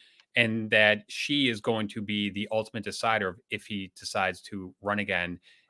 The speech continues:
And all signs point to her wanting him to run again as of this point.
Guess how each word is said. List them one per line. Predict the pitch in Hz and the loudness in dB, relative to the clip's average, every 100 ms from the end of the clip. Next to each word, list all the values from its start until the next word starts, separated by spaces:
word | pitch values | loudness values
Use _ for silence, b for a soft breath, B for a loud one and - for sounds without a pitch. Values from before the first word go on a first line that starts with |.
| - | 4
And | 110 104 - | 4 4 4
all | 123 170 | 6 6
signs | - 156 156 143 135 | 4 4 6 4 0
point | - 135 123 - | 0 0 0 -2
to | 117 | -2
her | 104 117 113 101 _ - | 2 2 0 -6 _ -10
wanting | 107 98 120 120 | -6 2 2 4
him | 113 107 | 2 0
to | 117 120 | -2 0
run | 107 | 2
again | 120 104 92 101 - | 4 4 4 0 0
as | 101 98 | 0 0
of | 90 | -4
this | 95 | -6
point. | - 113 92 | -6 -10 -10